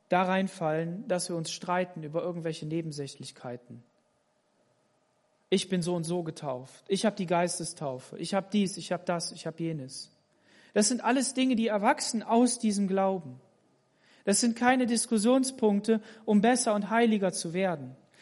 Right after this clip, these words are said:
sondern unsere Heiligkeit vor Gott, unsere Rechtfertigung vor Gott haben wir allein aus Glauben.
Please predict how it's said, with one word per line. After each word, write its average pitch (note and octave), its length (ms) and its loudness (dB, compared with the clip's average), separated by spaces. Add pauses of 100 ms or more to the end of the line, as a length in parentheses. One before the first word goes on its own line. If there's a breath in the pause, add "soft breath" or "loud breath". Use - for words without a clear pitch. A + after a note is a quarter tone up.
(120 soft breath)
sondern A3 300 4
unsere G3+ 320 0
Heiligkeit A3+ 640 2
vor A#3 260 2
Gott, A#3 420 2 (220 soft breath)
unsere G#3 340 4
Rechtfertigung A3 760 0
vor B3 260 2
Gott G3+ 320 2 (220 loud breath)
haben G3+ 180 2
wir F#3+ 140 2
allein G#3 500 4
aus F3 240 -6
Glauben. D3 440 -4